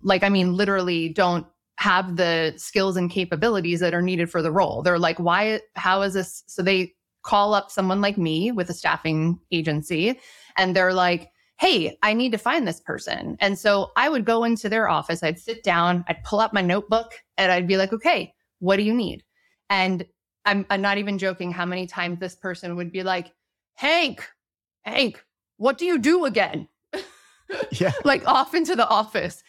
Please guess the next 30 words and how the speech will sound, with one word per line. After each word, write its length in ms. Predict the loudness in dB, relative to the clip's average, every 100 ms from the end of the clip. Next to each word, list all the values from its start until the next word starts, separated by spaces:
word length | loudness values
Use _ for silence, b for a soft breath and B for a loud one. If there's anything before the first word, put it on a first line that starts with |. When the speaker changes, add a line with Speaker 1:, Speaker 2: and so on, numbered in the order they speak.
| b b
Speaker 1:
Hank 280 | -2 0 2
would 140 | 2 2
come 240 | 2 4
in. 160 | 2 2
He 160 | 0
was 160 | 2 2
an 200 | 2 0 0
I 160 | 0 0
T 180 | -4
professional 540 | -4 -2 -2 -2 -2 0
on 100 | 0
the 100 | -2
team. 320 | -4 -2 -2
And 100 | -2
he 100 | -2
would 120 | -2
be 80 | 0
like, 220 | 0 -2
"This 160 | -8 -6
is 160 | -4
what 100 | 0
I 100 | 0
do. 320 | 0 -2 -2 -2
This 240 | -4 -4
is 120 | -6
the 180 | -6 -8 -6
role 220 | -2 0
that 120 | 0 -2
we 100 | 0
need." 300 | 0 -2